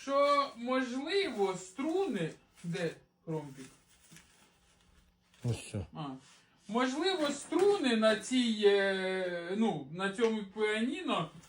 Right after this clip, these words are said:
Speaker 1: срібні. Але суть питання, я думаю, що якби струни на цьому піаніно були срібні,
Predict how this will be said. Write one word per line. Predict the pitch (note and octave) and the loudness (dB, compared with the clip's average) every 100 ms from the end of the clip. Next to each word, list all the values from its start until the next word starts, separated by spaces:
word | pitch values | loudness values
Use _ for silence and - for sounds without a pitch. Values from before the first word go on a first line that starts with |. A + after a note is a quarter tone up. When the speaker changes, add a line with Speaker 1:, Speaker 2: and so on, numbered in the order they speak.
| - - | -20 -10
Speaker 1:
срібні. | - C4 B3 D#3 C#3 A#2+ - - - | -2 2 2 0 -4 -6 -8 -16 -4
Але | C4 E4 | -2 0
суть | E4+ E4+ C4 | 0 0 0
питання, | D#4+ E4 F#4 E4 C#4+ C4 | -2 2 2 2 -2 -2
я | A3+ B3 | 0 2
думаю, | B3 C4+ C4+ C4 | 4 2 4 2
що | B3+ C4 | 4 4
якби | B3+ A#3 B3+ C4 A3+ - - | 2 2 2 0 -2 -10 -18
струни | - B3+ B3+ A#3 | -6 2 4 4
на | G#3+ G#3 | 2 2
цьому | A#3 A3+ | 2 0
піаніно | G#3+ A3 A3 A3 G#3 | 0 0 2 2 2
були | G#3 A3 G#3+ | 0 0 0
срібні, | C#4 E4+ B3+ G#3 | 2 2 4 2